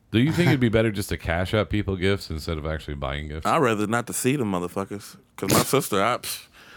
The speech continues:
Speaker 3: sure wasn't about to see her until she sent me, s-, said she's cooking. "You cooking? Oh, okay, here I come."
Speaker 2: I would
Speaker 3: 'Cause
Speaker 2: rather,
Speaker 3: gas is too
Speaker 2: I'd rather
Speaker 3: high,
Speaker 2: have
Speaker 3: man.
Speaker 2: ga-, I'd rather have money.
Speaker 1: But if
Speaker 3: Yeah,
Speaker 1: I,
Speaker 3: me
Speaker 1: but if
Speaker 3: too.
Speaker 1: I said, "Hey, Ray, I'm gonna come pick you up, bring you to the house. We're gonna order from,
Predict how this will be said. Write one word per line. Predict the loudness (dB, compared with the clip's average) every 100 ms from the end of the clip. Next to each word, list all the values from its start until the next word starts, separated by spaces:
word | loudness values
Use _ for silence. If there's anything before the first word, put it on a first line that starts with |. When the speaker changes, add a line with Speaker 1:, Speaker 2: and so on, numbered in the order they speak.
| -18
Speaker 3:
sure | 0 2
wasn't | 4 4
about | 2 -2
to | -2
see | 0
her | 0
until | -2 -4
she | -6
sent | -6 -6 -6
me, |
s-, | -8 -8 -8 -4
said | -2 -2
she's | -4 -2
cooking. | -2 -2 -8 _ _ -20 -20 _ -20 -20
"You | -6
cooking? | -2 -2 -4
Oh, | -12 -10 -8
okay, | -6 -4
here | -4
I | -6
come." | -6 -10 -6 0
Speaker 2:
I |
would | 2
Speaker 3:
'Cause | 4 6
Speaker 2:
rather, | 6
Speaker 3:
gas | 6 4 2
is | 4
too | 6
Speaker 2:
I'd |
rather | 8 6
Speaker 3:
high, | 6 4
Speaker 2:
have | 2
Speaker 3:
man. | 2 2
Speaker 2:
ga-, | 0
I'd | 2 4
rather | 6
have | 4 2
money. | 2 2 0 -6 _ _
Speaker 1:
But | 2 4
if |
Speaker 3:
Yeah, | 6
Speaker 1:
I, | 4
Speaker 3:
me | 4
Speaker 1:
but | 4
if | 6
Speaker 3:
too. |
Speaker 1:
I | 4
said, | 2 0 0
"Hey, | 2 2
Ray, | 0 -2
I'm | -2
gonna | -4
come | -4 -4
pick | -2 -2
you | 0 -2
up, | -2
bring | -4
you | -4
to | -4
the | -4
house. | -2 -4 -6 -8
We're | -6
gonna | -6
order | -4 -4 -4
from, | -6 -10 -10